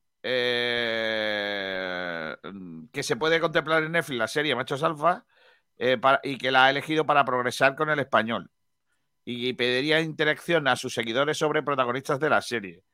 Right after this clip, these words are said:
A tranca y barranca, los amigos Pedro, Luis, Raúl y Santi intentan adaptarse a la sociedad actual de mujeres empoderadas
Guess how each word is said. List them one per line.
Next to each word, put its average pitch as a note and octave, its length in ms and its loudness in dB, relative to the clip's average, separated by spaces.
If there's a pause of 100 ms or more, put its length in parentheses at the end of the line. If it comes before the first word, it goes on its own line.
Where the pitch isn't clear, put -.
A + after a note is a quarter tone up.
(560)
A - 100 -10
tranca C#3 300 2
y D#3+ 40 4
barranca, D3 480 4
los C#3+ 120 6
amigos C3 360 0
Pedro, D3 340 2
Luis, C3 240 2
Raúl C3+ 300 2
y C#3 60 -6
Santi C#3 300 0
intentan C3 320 -2
adaptarse C3+ 420 2
a - 20 0
la C3+ 60 -2
sociedad B2 340 0
actual B2+ 280 0
de C3 100 -2
mujeres B2+ 400 -2
empoderadas A#2+ 880 0